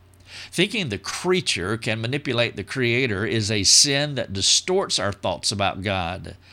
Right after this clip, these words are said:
We're not thinking rightly about him. It also distorts our lives. It's not God's intent to give us every desire of our hearts.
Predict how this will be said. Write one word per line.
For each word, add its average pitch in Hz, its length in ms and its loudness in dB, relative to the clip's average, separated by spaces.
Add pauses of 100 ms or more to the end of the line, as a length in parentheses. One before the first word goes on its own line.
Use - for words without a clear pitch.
We're 147 160 2
not 151 180 0
thinking 156 340 -2
rightly 139 360 0
about 95 340 -2
him. - 600 -10 (300)
It 120 120 0
also 127 320 4
distorts 110 480 0
our 98 140 0
lives. 98 920 -6 (460)
It's - 240 2
not 180 320 -2
God's 120 400 4
intent 127 520 0
to 123 80 -2
give 110 280 0
us 107 260 2
every 123 300 2
desire 113 580 2
of 107 220 0
our 98 180 0
hearts. - 800 -4